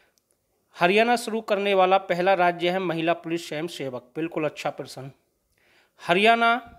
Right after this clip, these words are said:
को क्या कहा जाता है? तो एक प्रश्न ऐसा ही पूछा था, हरियाणा को क्या कहा जाता? चार ऑप्शन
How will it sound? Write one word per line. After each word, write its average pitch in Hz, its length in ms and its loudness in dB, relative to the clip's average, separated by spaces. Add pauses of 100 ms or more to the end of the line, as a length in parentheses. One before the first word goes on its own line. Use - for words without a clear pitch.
(140)
को 185 140 -2
क्या 196 280 0
कहा 170 280 -2
जाता 151 360 -2
है? 123 200 -6 (320)
तो 175 140 -4
एक 202 220 -6
प्रश्न 190 260 -8
ऐसा 175 280 0
ही 208 80 2
पूछा 185 300 -2
था, 175 160 0 (400)
हरियाणा 185 280 0
को - 120 -4
क्या 185 220 0
कहा 170 180 0
जाता? 165 260 -2
चार 180 280 -2
ऑप्शन 208 280 -4